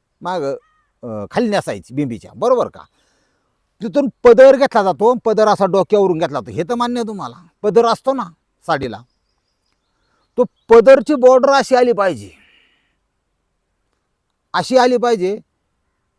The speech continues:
की बेंबीपासून दोन, एक इंच ती पदर इकडून पुढच्याला बेंबी दिसली पाहिजे, बरं का? आणि त्या पुरुषाकडे पाहायचं, ती बिंबी उघडी ठेवायची.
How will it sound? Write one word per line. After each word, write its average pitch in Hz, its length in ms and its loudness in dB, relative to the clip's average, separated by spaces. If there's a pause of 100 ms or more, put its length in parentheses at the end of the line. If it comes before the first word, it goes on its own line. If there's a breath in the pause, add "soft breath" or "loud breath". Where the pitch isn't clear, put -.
(120)
की 233 160 -8 (380)
बेंबीपासून 233 1160 -4
दोन, 254 680 -4
एक 262 240 -2
इंच 285 220 -4 (360)
ती 233 60 -8
पदर 220 300 -2
इकडून 214 280 -6
पुढच्याला 170 380 -6
बेंबी 135 200 -6
दिसली 110 280 -16
पाहिजे, - 460 -20 (560)
बरं 247 140 -12
का? - 120 -18 (880)
आणि 156 160 -14
त्या - 140 -8
पुरुषाकडे 214 400 -8 (100)
पाहायचं, 208 400 -6 (920)
ती 190 60 -8
बिंबी 202 220 -4
उघडी 185 240 -2
ठेवायची. 113 580 -12